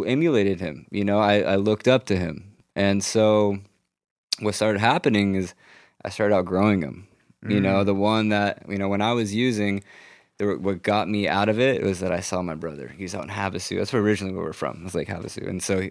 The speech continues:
Speaker 1: you know, he got his life together a, a couple years before me, and he'd always call me, "A P, you done?" I was like,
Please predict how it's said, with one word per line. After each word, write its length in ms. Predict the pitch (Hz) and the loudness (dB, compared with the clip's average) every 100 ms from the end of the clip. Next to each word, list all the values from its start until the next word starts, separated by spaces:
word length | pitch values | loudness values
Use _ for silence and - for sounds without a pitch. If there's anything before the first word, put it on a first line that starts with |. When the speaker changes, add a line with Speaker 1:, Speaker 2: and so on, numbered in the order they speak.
| - | -6
Speaker 1:
you 100 | 95 | -6
know, 140 | 87 | -6
he 120 | 95 | -6
got 160 | 101 95 | -2 -2
his 120 | 95 | -2
life 160 | 95 92 | -2 -2
together 520 | 92 92 90 82 92 | -2 -2 -2 -4 -6
a, 40 | - | -8
a 20 | |
couple 220 | 104 104 98 | -6 -6 -4
years 200 | 98 92 | -4 -4
before 320 | 90 95 90 | -6 -4 -2
me, 340 | 95 104 98 | 2 2 2
and 140 | 90 90 | 0 -4
he'd 140 | 98 | -4
always 200 | 92 87 | -4 -4
call 160 | - 101 | -8 -12
me, 240 | 90 - | -10 -12
"A 40 | 104 | -10
P, 240 | 107 117 | -4 0
you 120 | 107 104 | 0 2
done?" 420 | 110 131 139 127 - - - _ | 2 2 0 -4 -12 -20 -20 _
I 40 | - | -20
was 120 | - - | -20 -20
like, 140 | - | -20